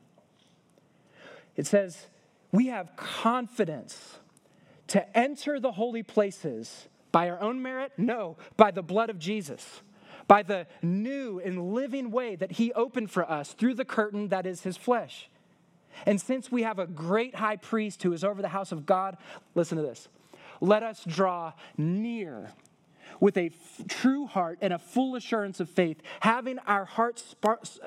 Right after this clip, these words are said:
sprinkled clean from an evil conscience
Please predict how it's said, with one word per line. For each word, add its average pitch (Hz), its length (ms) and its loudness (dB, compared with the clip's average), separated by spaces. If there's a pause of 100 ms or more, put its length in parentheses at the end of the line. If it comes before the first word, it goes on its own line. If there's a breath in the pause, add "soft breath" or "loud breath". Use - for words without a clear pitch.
sprinkled 214 580 2
clean 180 640 -4 (640 loud breath)
from 196 220 6
an 185 100 -6 (120)
evil 254 340 0
conscience 175 720 -4